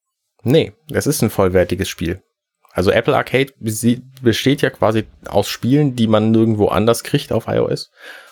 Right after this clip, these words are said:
und die dann eben vollständig sind, ohne irgendwelche In-, In-App-Käufe und so. Also auch Neocap und, und Sayonara Wild Hearts und, und Oceanhorn zwei und wie sie alle heißen, Overland kommt auch für die Switch irgendwann,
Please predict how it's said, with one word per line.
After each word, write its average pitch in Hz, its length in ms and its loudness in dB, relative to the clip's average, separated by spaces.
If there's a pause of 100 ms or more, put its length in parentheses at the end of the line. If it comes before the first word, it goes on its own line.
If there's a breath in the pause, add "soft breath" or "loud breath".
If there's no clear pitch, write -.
und 110 200 0
die 120 100 4
dann 107 180 2
eben 110 200 0
vollständig 104 500 0
sind, 104 240 0
ohne 110 220 2
irgendwelche 101 400 -2
In-, 113 80 0
In-App-Käufe 101 1080 -2
und 82 160 -6
so. 82 160 -4
Also 85 280 0 (320 loud breath)
auch 110 180 -2
Neocap 120 500 2
und, 98 220 0
und 101 180 -2
Sayonara 107 480 2
Wild 113 260 2
Hearts 104 340 0
und, 95 280 -2
und 90 220 -4
Oceanhorn 98 440 0
zwei 104 360 2
und 95 140 -4
wie 107 80 -2
sie 113 120 2
alle 87 160 2
heißen, 92 380 -2 (260 loud breath)
Overland 101 540 2
kommt 92 160 0
auch - 80 2
für 107 120 -2
die 98 60 0
Switch - 260 -4
irgendwann, 101 440 -2